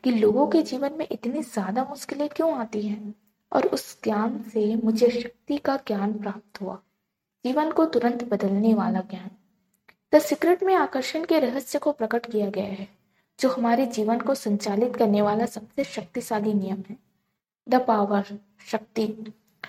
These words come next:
में हर उस चीज का सार दिया गया है जो मैंने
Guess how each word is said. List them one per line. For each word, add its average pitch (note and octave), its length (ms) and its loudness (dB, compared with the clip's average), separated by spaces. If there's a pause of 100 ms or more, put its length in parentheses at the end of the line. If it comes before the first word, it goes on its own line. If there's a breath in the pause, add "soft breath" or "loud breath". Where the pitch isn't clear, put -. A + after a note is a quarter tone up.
(120)
में D#4 180 6
हर E4+ 260 4
उस - 260 2
चीज - 340 0
का E4+ 160 4
सार B3 480 -2
दिया A3 200 2
गया G#3 240 0
है A3 260 -2
जो B3+ 160 -2
मैंने B3 320 -2